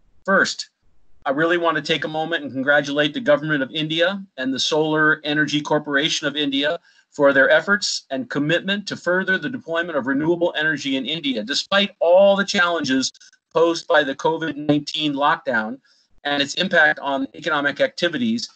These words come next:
The government of India has remained committed to this initiative, not only because it is the right thing to do, but they understand that going forward, if we let it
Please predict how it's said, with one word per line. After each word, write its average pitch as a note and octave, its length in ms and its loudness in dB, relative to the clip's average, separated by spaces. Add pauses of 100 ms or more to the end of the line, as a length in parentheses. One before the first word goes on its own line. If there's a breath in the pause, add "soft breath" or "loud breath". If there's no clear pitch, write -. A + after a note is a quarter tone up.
(220 soft breath)
The C3 80 -10
government F#3 480 0
of D#3+ 220 -4
India E3 400 0
has D3 240 -2
remained D3+ 580 0
committed D3 720 -2
to C3+ 140 -4
this C#3+ 360 -2
initiative, D3 720 0 (500 soft breath)
not F#3+ 420 2
only F#3+ 320 4
because E3 640 4
it E3 240 2
is D#3+ 280 0
the D#3+ 200 -2
right D#3+ 240 0
thing D#3+ 180 -8
to D3+ 80 -6
do, D#3+ 460 -4
but D3+ 180 0
they D3+ 200 0
understand E3+ 760 0
that C3 140 2
going D#3 340 0
forward, D#3+ 400 0
if C#3 140 -4
we D3+ 240 0
let D#3 280 6
it G3 140 -4